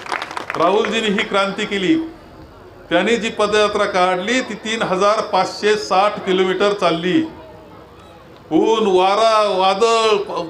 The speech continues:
कधी कधी धुळीचं वादळ, या सगळं, बारिश, पाऊस पडत होता, शेवटी तर श्रीनगरमध्ये बर्फ पडत होता आणि सभा झाली. कशा करता चालले ते? त्यांनी बंधुत्वाचा संदेश दिला, प्रेमाचा संदेश दिला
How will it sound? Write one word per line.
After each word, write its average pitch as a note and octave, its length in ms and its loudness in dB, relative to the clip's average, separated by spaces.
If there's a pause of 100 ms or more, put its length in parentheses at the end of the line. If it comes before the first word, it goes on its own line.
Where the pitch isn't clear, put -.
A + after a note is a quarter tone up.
(400)
कधी G3+ 140 0
कधी G#3 120 2
धुळीचं G3+ 400 2
वादळ, A3 460 2 (680)
या G#3 80 2
सगळं, A3 640 0 (640)
बारिश, A3+ 600 0 (440)
पाऊस A#3 300 2
पडत B3+ 260 -2
होता, A#3 440 0 (180)
शेवटी A#3 340 0
तर C4+ 200 0
श्रीनगरमध्ये B3+ 760 2
बर्फ C4 260 0
पडत C4 200 2
होता C4 240 0
आणि B3 100 0
सभा A3+ 220 0
झाली. F3 240 0 (1800)
कशा F#3 180 0
करता G3+ 300 -2
चालले C3+ 300 -2
ते? G#2 120 -10 (1040)
त्यांनी G3 200 0
बंधुत्वाचा A3+ 680 2
संदेश G3+ 340 2
दिला, F#3+ 260 2
प्रेमाचा G3+ 520 0
संदेश F#3 400 0
दिला C#3+ 340 2